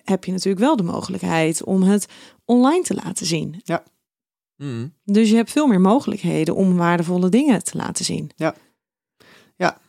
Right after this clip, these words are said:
Speaker 2: Ja, we maken veel meer minuten dan voorheen. Ja,
Speaker 1: Ja.
Speaker 2: dat zeker.
Speaker 1: Dus je kan een veel diverser aanbod doen, eigenlijk al.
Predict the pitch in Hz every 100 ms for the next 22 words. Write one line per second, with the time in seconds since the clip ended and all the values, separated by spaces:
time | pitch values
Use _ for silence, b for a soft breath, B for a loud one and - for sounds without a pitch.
0 | _ _ _ _ 135 127 127 110 113 131
1 | - 110 110 110 113 117 123 123 117 117
2 | 110 123 139 110 101 _ _ _ _ 156
3 | - _ 240 233 - 113 127 101 98 _
4 | - 214 196 - 180 170 175 185 190 190
5 | 185 202 202 254 247 147 _ 170 160 -
6 | 151 139